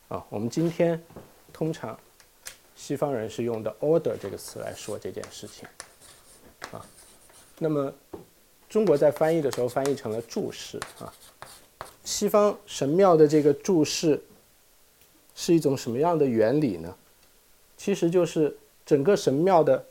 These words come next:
全部设计尺寸，用你立柱的直径作为一个基本模数来设计啊。可见柱子在这当中是多么的重要。然后他们还发展出了几种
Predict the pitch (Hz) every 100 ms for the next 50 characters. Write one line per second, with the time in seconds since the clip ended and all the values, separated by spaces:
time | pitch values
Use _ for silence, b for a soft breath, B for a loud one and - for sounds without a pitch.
0 | _ _ - - 156 240 185 - 160 135
1 | 123 - 92 - 117 - _ _ - 165
2 | 135 104 139 160 - 139 120 110 - 110
3 | - 165 117 - 127 104 101 107 101 120
4 | 120 87 80 78 - - 85 _ _ _
5 | - - 82 80 - - _ _ _ -
6 | - _ _ - - 123 147 127 147 120
7 | 92 110 98 107 104 98 98 95 104 110
8 | 107 98 95 - 98 92 92 _ _ b
9 | b b b - 139 180 285 170 - -
10 | 208 220 156 - 202 196 101 101 151 147
11 | - 151 120